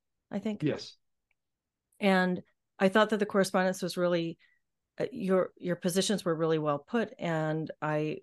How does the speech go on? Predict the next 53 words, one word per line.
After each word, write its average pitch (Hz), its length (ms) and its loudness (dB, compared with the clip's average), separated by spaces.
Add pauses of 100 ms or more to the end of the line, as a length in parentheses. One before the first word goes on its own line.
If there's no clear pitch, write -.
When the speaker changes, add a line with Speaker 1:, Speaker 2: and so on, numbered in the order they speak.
(140)
Speaker 1:
I 165 100 -2
thought 170 200 0
it 170 40 4
would 156 100 0
be 151 80 -10
great 165 260 -2
to 165 60 -2
have 147 280 -2
a 160 60 -4
chance 151 320 -4
to 156 120 -4
sort 147 220 -4
of 143 100 -10
go 151 140 -2
over 147 240 -2
that 147 260 -2
and 151 140 -8
talk 160 240 -6
about 147 260 -2
what 175 160 0
your 180 120 -4
concerns 160 520 -4
were, 151 380 0
what 170 260 0 (380)
you 175 140 -2
are 165 120 2
concerned 180 440 -2
with 180 260 0
that's - 200 -8
going 151 260 0
on 156 220 0
within 151 240 -4
that 147 120 0
association 156 680 -4
and 147 120 0
within 147 280 -2
the 143 80 -2
field 180 460 -2 (540)
more 165 200 0
broadly, 190 580 0
and, 151 520 -2 (160)
um, 151 460 -2 (300)
and 143 400 -2 (100)
just - 220 -12
get - 160 -6
that, 151 180 -6
get, 160 260 -8 (160)
get 170 120 -6
your 165 100 -2
thoughts 208 260 -4
on 147 100 0
record. 131 380 -4
So 147 360 -4